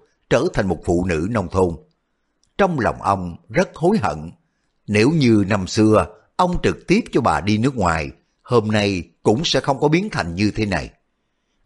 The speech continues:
Ông không có thèm để ý đến lời nói của Dương Bách,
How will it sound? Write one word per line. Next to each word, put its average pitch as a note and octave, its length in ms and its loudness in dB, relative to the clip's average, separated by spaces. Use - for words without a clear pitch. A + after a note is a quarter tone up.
Ông G2+ 440 -2
không C#3+ 140 -2
có F3 60 -2
thèm A2+ 240 0
để F#2+ 100 2
ý C#3 280 2
đến F3 160 0
lời F#2 280 0
nói G2+ 120 0
của C3 120 0
Dương G#2 200 2
Bách, A2 160 0